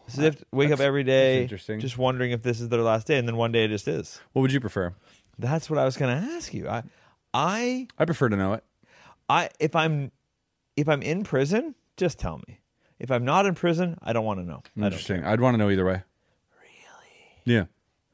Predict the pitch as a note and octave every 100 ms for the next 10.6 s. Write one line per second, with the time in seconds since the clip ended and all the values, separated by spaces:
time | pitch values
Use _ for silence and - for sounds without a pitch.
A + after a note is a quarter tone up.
0 | _ _ _ _ _ _ _ - B2+ A2
1 | G#2+ G2+ F#2 - - F#2+ - F#2+ F#2+ F#2+
2 | F#2 F#2 F#2 - - C#3+ C3+ A2+ G#2+ G2
3 | F#2+ - G2 F#2+ F#2 G2 A2 A2+ B2 D3+
4 | G2+ F#2+ A2+ _ _ - G#2+ G#2+ G#2 G2
5 | - _ _ _ _ _ _ - B2+ D3
6 | G#3+ G3 D3+ - C#3+ D#3+ D3+ B2 C#3 D#3+
7 | D#3+ D#3+ D#3 D#3 - - A#2+ A#2 G#2 G2
8 | F#2 F#2+ F2+ D#2+ F#2+ F2 F2 D#2 - F#2+
9 | F#2+ E2+ E2 F2+ F#2 F2+ E2+ D2 - F2
10 | F2+ D#2+ E2+ F2 D#2